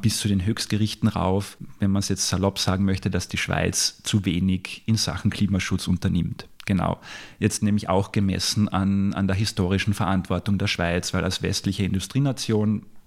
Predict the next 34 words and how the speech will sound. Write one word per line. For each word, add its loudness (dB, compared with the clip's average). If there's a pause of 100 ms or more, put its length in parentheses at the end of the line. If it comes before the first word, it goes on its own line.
eben 2
wie -2
wir -2
früher -2
schon 0
besprochen 0
haben, 2 (340)
hätte 0
sie 0
da 2
einfach 0 (400)
höhere, 0
höher 2
gesteckte, -2
müsste 0
sie -2
sich 0
einfach 0
höher 4
gesteckte -2
Ziele -2
setzen. -6 (680)
Das 2
ist 2
in 0
der 2
Schweiz, 0
ist 0
dieses 2
Verfahren 2
durchwegs 0 (120)
unter 2
Anführungszeichen 0
gescheitert. 0